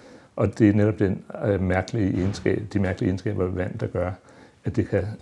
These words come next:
fungere som, øh, hvad skal man sige, som bindeled mellem processerne i levende organismer. Og det er faktisk en kæmpe problem, når man prøver at undervise stakkels børn i, eller unge mennesker i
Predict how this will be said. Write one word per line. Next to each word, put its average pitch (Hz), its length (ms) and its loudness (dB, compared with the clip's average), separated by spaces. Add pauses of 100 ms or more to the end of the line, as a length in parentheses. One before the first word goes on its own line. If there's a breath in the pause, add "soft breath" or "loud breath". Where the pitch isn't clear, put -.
(100)
fungere 104 500 -2
som, 87 300 -2 (760 loud breath)
øh, 101 300 -4
hvad 98 100 -6
skal - 140 -6
man 95 80 -4
sige, 87 240 -4
som 87 520 -2 (240)
bindeled 95 460 4
mellem 90 280 -2
processerne 95 680 -4
i - 40 -4
levende 90 360 -6
organismer. 95 540 -8 (760 soft breath)
Og 92 120 0
det 110 40 2
er 101 40 2
faktisk 95 300 -2 (140)
en 120 300 -2 (640)
kæmpe 120 340 2
problem, 101 320 -2
når 101 120 0
man 98 180 -2 (100)
prøver 107 240 4
at 113 60 2
undervise 98 440 -2
stakkels 90 380 -2
børn 101 500 -4
i, 117 60 -4
eller 104 380 -4
unge 90 260 -2
mennesker 87 340 -4 (560 soft breath)
i 85 360 0